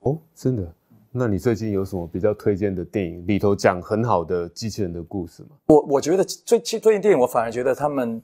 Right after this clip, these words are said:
Speaker 2: 对于基本的题材的探讨已经到了一个阶段。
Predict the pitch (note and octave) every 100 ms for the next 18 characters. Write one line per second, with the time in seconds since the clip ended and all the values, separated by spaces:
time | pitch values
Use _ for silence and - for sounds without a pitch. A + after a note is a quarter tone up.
0 | _ E3 B2+ G#2+ G2+ - D#3 D#3 G#2 G#2+
1 | - B2 A2+ - A#2+ - C#3+ A#2 G#2+ -
2 | - - C3+ D3 A#2+ - B2 - A#2+ -
3 | A#2+ B2+ A#2